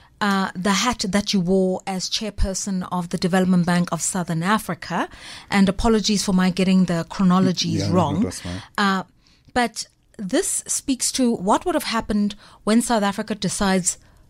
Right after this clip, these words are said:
Speaker 1: what its priorities are going to be. And, um, we're often told the government doesn't create jobs. It creates an enabling environment.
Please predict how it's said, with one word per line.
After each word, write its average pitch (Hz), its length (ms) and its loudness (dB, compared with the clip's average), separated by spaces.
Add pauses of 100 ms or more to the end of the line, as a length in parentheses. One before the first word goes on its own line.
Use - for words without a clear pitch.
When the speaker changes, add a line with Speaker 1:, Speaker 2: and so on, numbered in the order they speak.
(440)
Speaker 1:
what 196 440 -2
its 196 140 -8
priorities 175 880 -2
are 175 200 -4
going 156 460 0 (400)
to - 140 0
be. 147 340 -2 (1040)
And, 196 500 -2 (140)
um, 190 680 2 (1080)
we're 220 220 0
often 320 300 -2
told 240 400 -2 (100)
the 214 120 -2
government 302 460 0
doesn't 220 320 0
create 185 400 0 (180)
jobs. - 600 -4 (640)
It 220 160 -4
creates 254 320 0
an 240 120 2
enabling 202 560 2
environment. 156 840 0